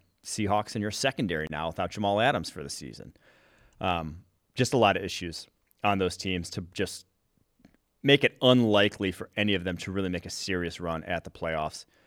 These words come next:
And then the last tier, I am the number one overall pick. I, I feel like he did some of these two, some of these teams dirty here. Dol-, the Detroit Lions in this tier,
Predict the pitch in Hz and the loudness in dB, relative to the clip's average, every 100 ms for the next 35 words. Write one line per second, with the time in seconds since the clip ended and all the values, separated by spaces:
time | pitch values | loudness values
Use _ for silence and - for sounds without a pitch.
0 | _ _ _ _ _ _ 113 139 123 104 | _ _ _ _ _ _ 4 6 6 8
1 | 98 95 - 98 87 82 90 _ - 110 | 8 6 0 -2 0 -2 -8 _ 0 2
2 | 123 104 98 98 95 92 98 85 - 98 | 4 2 2 2 2 2 2 0 2 0
3 | 87 180 - 160 131 - 123 - 95 92 | 0 -6 -6 4 4 6 2 2 -2 -4
4 | 87 95 87 78 - 92 87 - 107 95 | -2 -4 -4 -6 -8 -10 -10 -8 -6 -4
5 | 82 92 78 - 76 65 71 55 - _ | -6 -8 -10 -8 -10 -10 -14 -16 -20 _
6 | _ _ _ _ 120 143 180 - 120 120 | _ _ _ _ 8 8 6 2 4 4
7 | - 180 185 185 151 139 147 147 160 156 | 2 0 8 8 10 8 8 4 2 2
8 | - 160 156 175 | 2 2 4 2